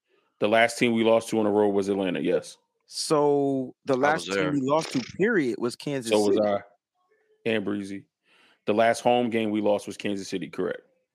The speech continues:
Speaker 2: So how are we not, what was our
Speaker 1: Because the, the, the Rams game was on the road.
Speaker 2: We won that.
Speaker 1: Chargers was at home.
Speaker 2: Oh, keep going.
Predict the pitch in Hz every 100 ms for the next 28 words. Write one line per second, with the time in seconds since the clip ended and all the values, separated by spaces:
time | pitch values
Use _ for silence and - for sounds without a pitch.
0 | _ _ _ _ _ _ - - - -
1 | - - - - 143 143 143 139 139 131
2 | 127 - _ _ _ - - 147 156 160
3 | 156 156 143 143 139 139 - _ _ _
4 | _ _ _ _ _ - 131 185 214 208
5 | 120 101 - _ _ _ _ _ - 107
6 | 123 120 107 98 - 110 110 127 135 127
7 | 139 139 135 127 131 139 113 107 123 -
8 | _ _ - 131 131 127 127 110 123 _
9 | _ _ _ - 123 117 120 117 117 123
10 | 117 113 107 107 120 _ _ _ - -
11 | - 131 131 131